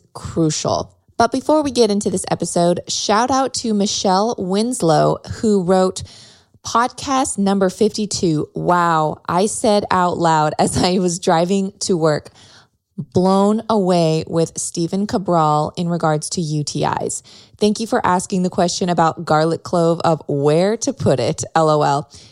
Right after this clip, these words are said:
You are my go-to person. Thank you for sharing." Thank you so much, Michelle, for that review. And I am so glad episode fifty-two spoke to your heart and was super educational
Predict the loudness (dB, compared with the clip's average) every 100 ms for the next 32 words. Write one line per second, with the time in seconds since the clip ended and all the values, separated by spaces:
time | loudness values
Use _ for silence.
0 | -2 0 2 0 2 0 0 -6 0 0
1 | 0 -4 -6 -10 -4 -4 -4 -6 -6 -2
2 | -2 -2 -4 -8 -10 _ -6 -6 -4 -2
3 | 0 0 0 -2 -4 0 0 0 0 0
4 | 0 -2 -2 -2 0 -2 0 0 0 0
5 | -4 0 2 4 2 2 0 -2 -2 0
6 | 0 0 -6 -4 -6 -6 -2 0 0 -4
7 | -18 -12 0 0 0 -2 -2 0 0 0
8 | -4 -2 0 2 0 -4 -6 -6 -4 -2
9 | -4 -4 -6 -6 -4 -6